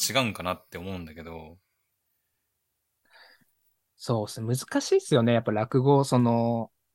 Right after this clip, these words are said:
Speaker 2: うーん、まあ、本場の落語を見てない自分が言うのもなんですけど、
Speaker 1: うん。
Speaker 2: その、やっぱあの、落語パートの演技って絶対むずいと思うんすよ。
Speaker 1: うんうん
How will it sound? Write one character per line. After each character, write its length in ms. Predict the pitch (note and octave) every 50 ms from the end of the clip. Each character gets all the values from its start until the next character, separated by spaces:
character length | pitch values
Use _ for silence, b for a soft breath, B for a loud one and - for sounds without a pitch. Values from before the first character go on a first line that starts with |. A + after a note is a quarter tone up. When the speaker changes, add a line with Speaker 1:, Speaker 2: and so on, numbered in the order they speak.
| _ _ _ _ _ _ _ _ _ _ _ _
Speaker 2:
う 40 | D#3
ー 40 | D3
ん、 760 | C#3 B2 A#2+ C3 C#3 C#3 C#3+ D3 D3 C#3+ C#3+ C#3+ C#3 C#3 C#3
ま 120 | C#3 C3+ C3
あ、 40 | A#2+
本 240 | - D#3 E3 F#3
場 80 | F#3 F#3+
の 120 | F#3+ F#3+
落 200 | F3+ F3 - F3+
語 60 | F3 F3+
を 60 | F3
見 120 | F3 E3+
て 100 | - D#3+
な 160 | C3+ C3 B2+
い 140 | A#2+ A2+ A#2 -
自 120 | C3+ A#2+
分 180 | A2+ B2+ B2+ B2+
が 80 | B2+ B2+
言 100 | B2 B2+
う 20 |
の 80 | A#2+ G#2+
も 80 | G#2+
な 120 | A2 G#2+ A2
ん 40 | A2
で 100 | A2+ G#2+
す 100 | - -
け 80 | - -
ど、 140 | - - _
Speaker 1:
う 80 | - A2+
ん。 120 | G#2+ G2+
Speaker 2:
そ 80 | F#2+ F#2
の、 720 | F2 - - - - - - - - - - - - - - _ _ _ _ _ _ _ _ _ _ _ _ _ _ _ _ _ _ _ _ _ _ _ _ _ _ _ _ _
や 40 | _
っ 20 | -
ぱ 100 | C3 B2+
あ 40 |
の、 100 | C3 B2+
落 260 | A#2+ B2+ B2+ - F3+ E3+
語 140 | A3 A3
パ 220 | - - - A3+ A3
ー 80 | G#3+
ト 100 | - E3+
の 100 | C#3 B2
演 160 | C3 D#3+ E3+ D#3
技 80 | C#3+
っ 20 | C3
て 80 | - A2
絶 200 | - B2+ - _
対 160 | - F#3+ G3
む 140 | G3 F#3+ E3+
ず 120 | - A3+
い 80 | A3 -
と 100 | D3+ C3
思 120 | B2+ B2+
う 40 | B2
ん 40 | A#2+
す 120 | - A2
よ。 160 | G2+ - - _ _ _ _ _ _ -
Speaker 1:
う 60 | A#2
ん 20 | G#2
う 40 |
ん 560 | G#2 G2 F#2+ G2 G2 F#2+ F2+ F2 F2 F2 E2